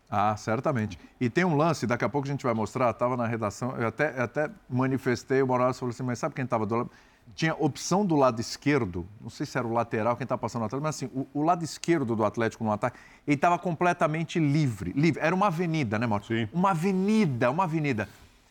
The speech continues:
Speaker 1: E aí o jogador do Atlético, pô, me fugiu agora quem foi, mas enfim. Ele olha pro, ele, ele nem,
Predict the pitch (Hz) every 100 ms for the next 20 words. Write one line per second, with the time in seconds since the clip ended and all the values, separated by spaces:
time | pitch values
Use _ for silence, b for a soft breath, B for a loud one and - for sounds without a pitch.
0 | _ - 156 175 185 160 156 139 127 156
1 | 160 - 127 107 117 110 123 101 92 -
2 | 104 98 98 107 139 - 90 85 b b
3 | b b b b _ _ - 147 147 165
4 | 196 185 156 156 160 147 165 165 180 208
5 | 220